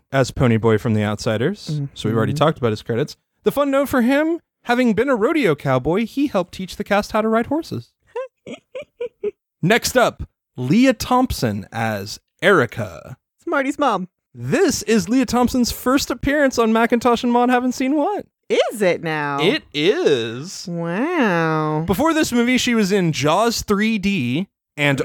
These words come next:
Speaker 1: All the Right Moves,
Speaker 2: Okay.
Speaker 1: the Tom Cruise vehicle. And after this movie,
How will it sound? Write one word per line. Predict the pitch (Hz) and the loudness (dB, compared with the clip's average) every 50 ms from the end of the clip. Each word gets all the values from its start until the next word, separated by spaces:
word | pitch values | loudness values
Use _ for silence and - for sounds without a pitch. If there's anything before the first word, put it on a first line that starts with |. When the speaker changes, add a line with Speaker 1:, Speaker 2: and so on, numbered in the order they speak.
| - | -2
Speaker 1:
All | 147 151 165 185 190 | 0 0 2 2 2
the | 190 180 | 2 2
Right | 160 160 165 170 - | 2 2 0 0 0
Moves, | 131 147 147 117 113 123 190 254 - - - - | 0 0 0 0 0 -2 -4 -4 -6 -10 -8 -6
Speaker 2:
Okay. | 202 202 - 202 175 170 170 180 - _ _ _ _ - | -6 -6 -2 -2 0 2 2 0 -2 _ _ _ _ -8
Speaker 1:
the | 120 117 110 | -6 -6 -4
Tom | - 131 123 123 113 | -2 0 2 2 2
Cruise | - - 175 226 247 180 120 | 2 2 4 4 4 2 0
vehicle. | 117 107 104 104 - - 95 - 269 - _ _ _ _ _ - | -2 -4 -6 -4 -4 -4 -4 -4 -4 -6 _ _ _ _ _ -2
And | - 170 180 | -2 0 2
after | 196 196 220 - - 165 | 4 2 2 4 4 4
this | 147 139 127 - | 4 4 2 2
movie, | 127 117 110 98 107 110 101 | 2 0 2 0 -2 -4 -4